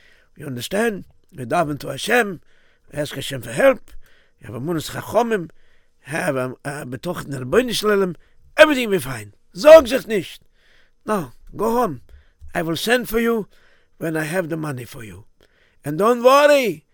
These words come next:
It's not going to take a whole year. But Rebbe,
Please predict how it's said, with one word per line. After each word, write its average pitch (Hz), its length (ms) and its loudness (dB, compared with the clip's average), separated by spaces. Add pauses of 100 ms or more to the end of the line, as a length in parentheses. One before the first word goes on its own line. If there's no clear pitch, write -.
(240)
It's - 140 -20
not 156 280 -8
going 160 220 -6
to 143 140 -12
take 147 280 -12
a 131 60 -8
whole 127 260 -10
year. 107 340 -16 (600)
But - 300 -4
Rebbe, 233 500 2